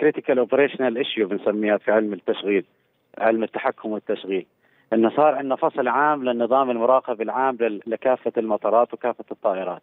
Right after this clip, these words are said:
فالفصل العام معناته عندنا مشكلة redundancy، مع عندنا مشكلة يعني وجود redundancy، يعني وجود حل بديل، وجود باك اب للنظام، وجود طرق اتصالات مختلفة. فعادة إذا بدنا نفسر الموضوع من ناحية فنية، خلينا نحكي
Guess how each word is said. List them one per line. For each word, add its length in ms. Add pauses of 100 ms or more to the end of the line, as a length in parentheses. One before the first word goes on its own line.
(600)
فالفصل 400
العام 480 (160)
معناته 380
عندنا 180
مشكلة 420
redundancy، 720 (440)
مع 100
عندنا 260
مشكلة 420 (140)
يعني 520
وجود 380
redundancy، 560
يعني 140
وجود 240
حل 200
بديل، 460 (300)
وجود 300
باك 300
اب 180
للنظام، 640 (340)
وجود 200
طرق 260
اتصالات 440
مختلفة. 500 (440)
فعادة 340
إذا 240
بدنا 160
نفسر 420
الموضوع 400
من 120
ناحية 240
فنية، 480
خلينا 220
نحكي 420